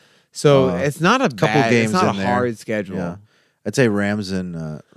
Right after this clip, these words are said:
Speaker 1: I think
Speaker 2: Rams and
Speaker 1: that,
Speaker 2: the Seahawks are the
Speaker 1: that
Speaker 2: tough
Speaker 1: Rams
Speaker 2: ones in
Speaker 1: game
Speaker 2: there.
Speaker 1: is gonna be a good game, I think.
Speaker 2: Yeah.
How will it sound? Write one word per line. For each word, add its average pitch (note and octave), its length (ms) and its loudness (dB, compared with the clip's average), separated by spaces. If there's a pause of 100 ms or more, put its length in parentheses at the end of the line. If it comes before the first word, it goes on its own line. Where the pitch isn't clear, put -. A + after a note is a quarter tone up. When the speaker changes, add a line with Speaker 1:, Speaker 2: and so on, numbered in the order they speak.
(120)
Speaker 1:
I C3 100 2
think F3+ 140 4
Speaker 2:
Rams D#3+ 80 -2
and A#2+ 100 -2
Speaker 1:
that, B2 160 -6
Speaker 2:
the G#2+ 120 -4
Seahawks E2+ 380 -4
are E2+ 60 -8
the E2 60 -6
Speaker 1:
that C#3 140 -2
Speaker 2:
tough - 80 -4
Speaker 1:
Rams B2 180 -2
Speaker 2:
ones C3+ 100 -4
in A#2+ 60 -4
Speaker 1:
game A2+ 160 -2
Speaker 2:
there. - 20 -4
Speaker 1:
is G#2 80 -8
gonna G2+ 200 -6
be F#2+ 120 -8
a G2 80 -8
good G2 200 -8
game, G2+ 500 -6
I F#2+ 100 -10
think. G2+ 400 -8
Speaker 2:
Yeah. D#2+ 280 -4